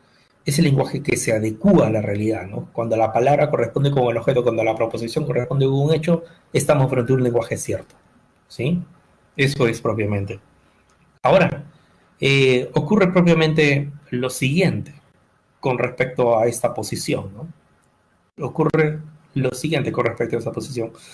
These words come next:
que así como hemos visto esta y la anterior de Aristóteles,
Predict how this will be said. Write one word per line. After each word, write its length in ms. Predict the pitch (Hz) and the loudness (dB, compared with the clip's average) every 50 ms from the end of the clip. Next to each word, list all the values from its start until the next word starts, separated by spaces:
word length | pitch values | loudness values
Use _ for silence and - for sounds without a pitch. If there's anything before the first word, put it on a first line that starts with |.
| - - - - - - - - - _ _ | -18 -16 -16 -16 -16 -16 -18 -20 -20 _ _
que 220 | - 180 170 165 165 | 0 2 4 4 4
así 240 | 170 175 - 254 | 4 4 2 2
como 280 | 254 254 226 233 220 214 | 4 4 6 6 6 6
hemos 220 | 214 220 220 214 | 4 4 2 2
visto 420 | 208 214 208 - - - 185 180 185 | 2 2 0 0 0 0 -2 0 0
esta 520 | 196 190 175 - - - 143 139 - - - - | 2 0 0 0 0 -2 -2 -2 -4 -10 -12 -6
y 160 | 185 147 127 | -4 -2 -2
la 100 | 123 123 | 0 -2
anterior 560 | 120 120 123 123 143 156 156 147 151 - - _ _ _ _ _ | -2 -2 -2 0 0 0 0 0 -2 -8 -14 _ _ _ _ _
de 400 | 131 120 113 110 110 107 107 101 | -4 -2 0 0 0 0 -2 -4
Aristóteles, 720 | 107 117 120 - - - 151 - - 120 151 175 175 - | -4 -6 -6 -2 0 0 0 0 -2 -4 -4 -4 -6 -8